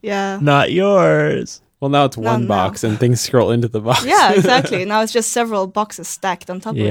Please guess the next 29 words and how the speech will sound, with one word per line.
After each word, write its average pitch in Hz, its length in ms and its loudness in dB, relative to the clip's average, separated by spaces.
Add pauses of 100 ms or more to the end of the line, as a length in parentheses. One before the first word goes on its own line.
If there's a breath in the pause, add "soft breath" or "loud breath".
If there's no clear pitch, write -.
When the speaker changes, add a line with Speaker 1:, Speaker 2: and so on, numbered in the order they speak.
Speaker 2:
Yeah, 110 80 -4
Speaker 1:
other. 101 300 -6
Speaker 2:
yeah, 104 60 -6
yeah. 104 300 -8 (640)
Speaker 1:
I 208 60 -14
don't 180 100 -12
know. 143 80 -12
I 196 140 -6
wanted 262 340 -2
to 226 300 0
make 196 220 -2
something 180 500 -8
cooler, 175 480 -12
so 175 140 -14
I 165 80 -12
just, 180 220 -14
like, 175 160 -14
dropped 165 260 -14
my 180 100 -16
project 170 440 -18
'cause 196 140 -12
I 208 60 -2
wanted 247 320 0
to, 202 200 -2
like, 175 240 -6
actually 190 300 -8
launch 175 320 -8
it 208 120 -10
for 180 480 -8